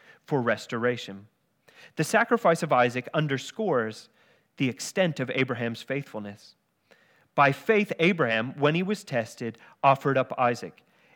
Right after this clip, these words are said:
Abraham's faith was revealed in a complete dependence upon God. Secondly, we are to h-, walk humbly with our God and others on this journey of faith,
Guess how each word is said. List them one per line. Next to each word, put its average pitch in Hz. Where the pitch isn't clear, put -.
Abraham's 196
faith 123
was 139
revealed 135
in 139
a 127
complete 190
dependence 123
upon 107
God. 101
Secondly, 131
we 160
are 147
to 143
h-, -
walk 170
humbly 175
with 143
our 135
God 110
and 156
others 135
on 127
this 117
journey 117
of 101
faith, 104